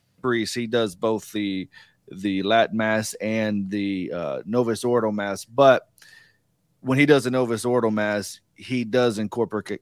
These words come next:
incorporate the Latin. He faces Ad Orientem, and he actually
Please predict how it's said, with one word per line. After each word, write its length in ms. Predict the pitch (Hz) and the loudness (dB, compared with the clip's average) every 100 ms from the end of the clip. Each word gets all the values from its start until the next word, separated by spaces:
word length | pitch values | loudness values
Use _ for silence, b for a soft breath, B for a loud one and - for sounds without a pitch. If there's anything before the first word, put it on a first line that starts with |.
| _ _ - | _ _ -10
incorporate 480 | 123 127 107 107 104 | -2 0 2 0 0
the 80 | |
Latin. 360 | 101 104 104 98 | -2 0 -2 -2
He 80 | 107 | -6
faces 360 | 120 113 110 107 | -2 -2 0 0
Ad 200 | 110 101 | 0 0
Orientem, 560 | 104 107 107 - 104 113 | -2 -2 -2 -4 -6 -4
and 220 | 147 156 | -2 0
he 140 | 135 127 | 2 2
actually 540 | 139 - 131 120 104 | 2 0 -2 -2 -4